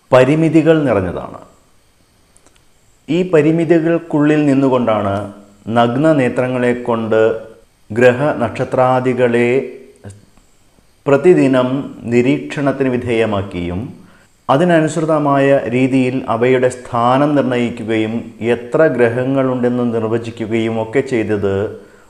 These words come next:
പ്രാചീന കാല ജ്യോതിശാസ്ത്ര പണ്ഡിതന്മാർ തന്നെയാണ്. അപ്പോൾ സ്വാഭാവികമായിട്ടും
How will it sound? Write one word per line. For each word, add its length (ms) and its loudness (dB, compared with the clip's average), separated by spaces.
പ്രാചീന 480 0
കാല 360 0
ജ്യോതിശാസ്ത്ര 800 -4
പണ്ഡിതന്മാർ 540 -2
തന്നെയാണ്. 520 -6
അപ്പോൾ 200 -2
സ്വാഭാവികമായിട്ടും 960 2